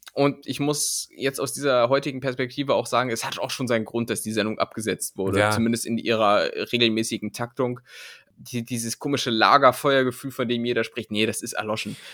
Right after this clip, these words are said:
Speaker 1: Und Tom, man muss sagen, die Sendung hat, man sagt dann zwar immer, ähm, „Oh ja, die lebt hier von den Wetten“ und so. Ja, mag sein, aber die lebt in erster Linie auch von Thomas Gottschalk. So. Und, ähm, Thomas Gottschalk ist alt.
Speaker 2: Ja.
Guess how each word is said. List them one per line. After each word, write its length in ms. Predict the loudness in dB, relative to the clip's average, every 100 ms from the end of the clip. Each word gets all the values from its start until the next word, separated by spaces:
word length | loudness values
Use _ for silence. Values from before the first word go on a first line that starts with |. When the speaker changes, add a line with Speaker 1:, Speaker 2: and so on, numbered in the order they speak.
| -10
Speaker 1:
Und 200 | -2 -2 -2 _
Tom, 240 | 6 6 4 -2
man 160 | 2 4
muss 160 | 4
sagen, 360 | 4 4 4 -2 -4
die 180 | -4 -2
Sendung 340 | 0 0 -2 -8 _ _
hat, 380 | 0 0 0 -12
man 260 | -2 0 2
sagt 180 | 2 0
dann 100 | 2
zwar 160 | 2
immer, 420 | 4 6 6 6 6
ähm, 240 | 4 4 2
„Oh 220 | 4 6
ja, 220 | 8 6
die 120 | 4
lebt 300 | 2 2 2
hier 80 | -4
von 140 | -2
den 180 | -2 2
Wetten“ 260 | 2 2 -4
und 160 | -4
so. 240 | -2 -2 -2 -8 -20 -20 -20 _
Ja, 420 | 4 8 10 8
mag 240 | 8 4 6
sein, 220 | 4 6
aber 100 | 2
die 120 | 0
lebt 320 | 2 0 0 _ _
in 160 | -4 0
erster 260 | 0 0
Linie 260 | -2 -2 0
auch 120 | 0
von 180 | 0 -6
Thomas 280 | -2 -4 -2
Gottschalk. 460 | -4 -2 -4 -4 -8 _
So. 260 | -6 -6 -6 -16 -20 -6
Und, 460 | 0 2 2 -4 -2 6
ähm, 460 | 8 8 4 -4 -10 -6
Thomas 300 | 0 2 2
Gottschalk 320 | 0 0 0
ist 200 | -4 0
alt. 360 | 2 2 -4 -16 _
Speaker 2:
Ja. 240 | -8 -8